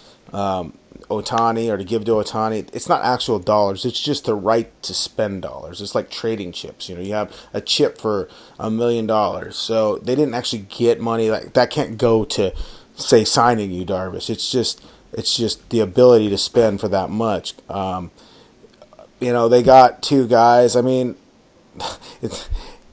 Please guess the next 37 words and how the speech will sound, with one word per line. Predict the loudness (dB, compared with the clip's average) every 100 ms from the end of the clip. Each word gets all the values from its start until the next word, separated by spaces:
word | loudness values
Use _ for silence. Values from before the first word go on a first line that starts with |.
| _ -20 _ _
the, | 4 4 -2 -20 _ _
the | 0 4
Mariners | 6 6 6 4
have |
made | 4 4
fifty-five | 2 0 2 4 4
million | 4 4 2
trades | 0 0 0 0 -6
with | -8 _ -6
the | -4
Rays. | 0 2 2 2 0 -2 -10 -20 -20 -12
S-, | -4 -4
and | -2 -2
the | 0
fact | 6 6 6
that | 2 2
they | 0 0
used | -2 -2 -2 -2
slot | -2 6 8 8
money | 4 2 0 -4 -12 -20 _ _
to | -6 -6
trade | 2 6 6 4 2
back | 2 2 -2
for | -4
a | 0
guy | 4 4
that | 4 0
they | -2
traded | 0 0 0 -2
to | 0
the | 2
Rays, | 2 2 0
like, | -2
six | -4 -4 -4
months | -6 -4
earlier | -4 -2 -4 -4
was, | -4 -6